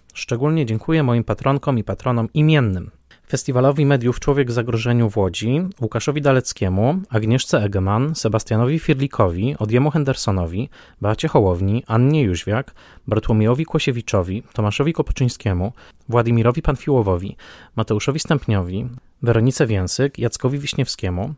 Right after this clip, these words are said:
Jerzemu Zawadzkiemu i Tomaszowi Mączce, autorom podcastu Let's Mate Movies, blogowi Przygody Scenarzysty, prezentującemu analizy scenariuszowe, a także portalowi Outfilm, oferującemu szeroki wybór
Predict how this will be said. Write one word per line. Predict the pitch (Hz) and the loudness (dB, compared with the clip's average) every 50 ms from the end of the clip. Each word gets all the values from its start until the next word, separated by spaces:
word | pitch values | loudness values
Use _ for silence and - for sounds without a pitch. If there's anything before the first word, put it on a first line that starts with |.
| - | -6
Jerzemu | - 113 110 110 135 143 151 | -4 -2 0 2 2 2 2
Zawadzkiemu | 131 127 110 110 - - - 139 139 127 | 2 0 0 -2 -2 -2 0 2 2 2
i | 110 - | 0 0
Tomaszowi | - 107 107 101 - - 127 120 117 110 - - | -2 -2 -2 -2 0 -2 -2 0 -2 -4 -4 -2
Mączce, | 120 113 113 104 92 - - - - 117 131 | 0 2 2 2 0 -2 -6 -4 -2 -2 0
autorom | - 110 110 101 - 123 123 120 117 | 0 0 -2 0 0 2 2 2 0
podcastu | - - - - - 113 - - - 110 | -2 -4 -4 -4 -4 -4 -4 -2 0 2
Let's | 101 113 127 131 - - - | 2 4 2 2 0 -4 -4
Mate | 113 113 120 120 110 101 - - - - | -2 0 2 2 2 0 -4 -8 -12 -6
Movies, | - 110 101 92 87 101 131 175 - - - _ - - - - - - - - - - - - _ _ _ _ _ _ - - | -4 -2 -2 -2 -2 -4 -4 -4 -6 -8 -10 _ -20 -20 -20 -20 -20 -20 -20 -20 -20 -20 -20 -20 _ _ _ _ _ _ -10 -2
blogowi | 113 113 110 110 123 127 131 127 123 - | -2 0 0 2 2 2 2 2 0 -2
Przygody | - - - 113 104 110 127 139 | -4 -6 -4 -2 0 0 0 0
Scenarzysty, | - - 160 160 156 127 98 - - - 101 107 87 | 0 2 2 4 4 2 0 -2 -4 -4 -4 -4 -2
prezentującemu | - - 98 101 107 107 98 - 104 101 104 - - 110 104 104 98 95 - - | -2 -4 -2 0 0 -2 -2 -2 -2 -4 -4 -2 -2 0 0 0 -2 -4 -6 -4
analizy | - 120 120 113 113 110 104 98 | -2 0 2 2 2 0 -2 -4
scenariuszowe, | - - 110 98 98 92 92 - - 147 147 160 139 | -4 -4 -2 -2 -2 -4 -4 0 0 0 2 2 0
a | - | 0
także | 110 - 127 123 120 113 113 110 117 | 0 -2 -4 -4 0 0 0 0 0
portalowi | - _ - 165 - - 107 101 98 98 - | 0 _ -4 -2 0 0 0 0 0 -2 0
Outfilm, | - 120 117 113 - - 175 190 202 - - - - - - - _ _ _ - | 0 0 0 0 0 0 2 2 2 0 -4 -12 -20 -20 -20 -20 _ _ _ -16
oferującemu | - - - 123 113 110 107 95 - 110 101 113 123 | -6 -2 0 2 2 2 2 0 0 0 0 2 0
szeroki | - - 101 92 87 - - 104 | 0 0 0 0 -2 -2 -4 -4
wybór | 90 90 85 92 95 101 | -4 -2 -2 -2 -2 -2